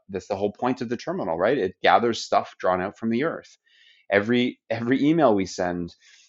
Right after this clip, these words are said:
every, uh, every, everything we, we encounter at a supermarket, like, we're just, we're inundated with stuff drawn from the earth, but not encountered as such. So of course they interact, but it's the contradiction between those two postures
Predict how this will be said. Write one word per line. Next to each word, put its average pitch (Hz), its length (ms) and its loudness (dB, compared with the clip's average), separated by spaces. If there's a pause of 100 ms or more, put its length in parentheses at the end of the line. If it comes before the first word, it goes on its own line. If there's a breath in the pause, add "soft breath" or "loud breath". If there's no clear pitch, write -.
(180 soft breath)
every, 117 540 4
uh, 110 380 4 (460)
every, 117 200 0 (220)
everything 135 680 4
we, 120 320 0
we 117 180 4
encounter 120 680 0
at 101 140 0
a 113 40 -4
supermarket, 107 880 -2
like, 95 280 -2
we're 110 180 -2
just, 135 360 -2 (140)
we're 110 260 0
inundated 107 600 4
with 98 160 -4
stuff - 400 -2
drawn 107 280 2
from 107 180 -6
the 104 160 -4
earth, 123 300 -2
but 110 100 -2
not 104 220 2
encountered 107 480 -4
as 82 200 -4
such. 78 260 -10
So 110 100 -6
of 110 120 -6
course 170 240 -2
they 107 140 0
interact, 101 600 2
but 101 100 0
it's - 140 -6
the - 80 -12
contradiction 117 640 -2
between 101 340 -2
those 98 200 -4
two 107 180 -8
postures 139 680 -4